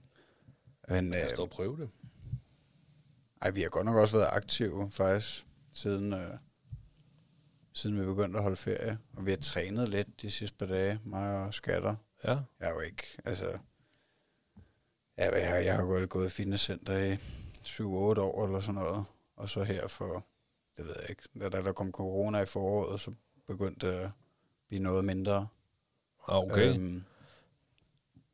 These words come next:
Speaker 1: og nu, og nu har jeg faktisk meldt mig ud.
Speaker 2: Har du meldt? Nej.
Speaker 1: Jo, fordi at, øh, at jeg,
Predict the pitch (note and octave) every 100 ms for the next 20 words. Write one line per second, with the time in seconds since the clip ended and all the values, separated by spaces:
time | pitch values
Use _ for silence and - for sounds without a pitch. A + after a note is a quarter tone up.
0 | - - G2 F2 G2 G#2 G2 G2+ F#2+ F#2+
1 | F2+ F#2 G#2+ G#2+ - _ _ - F#2+ F#2
2 | F#2 - F2+ F2+ C3+ C3 B2 - G#2+ G#2
3 | G#2+ G2+ F#2+ F#2+ E2 F2 - - G#2 -
4 | - - - _ - F#2 F2+ E2+